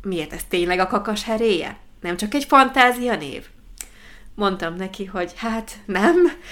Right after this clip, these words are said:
ez nem csak egy fantázia név, ez bizony tényleg a kakas heréje. Utána már ő sem ette nagyon szívesen azt a pörköltet.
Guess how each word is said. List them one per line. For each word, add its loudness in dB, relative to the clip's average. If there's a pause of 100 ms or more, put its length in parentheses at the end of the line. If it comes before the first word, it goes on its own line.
ez 2
nem -4
csak -4
egy -2
fantázia 0
név, 2 (100)
ez -2
bizony -2
tényleg -2
a -6
kakas -2
heréje. -2 (520)
Utána 4
már -4
ő -6
sem -8
ette -10
nagyon -8
szívesen -8
azt -14
a -10
pörköltet. -4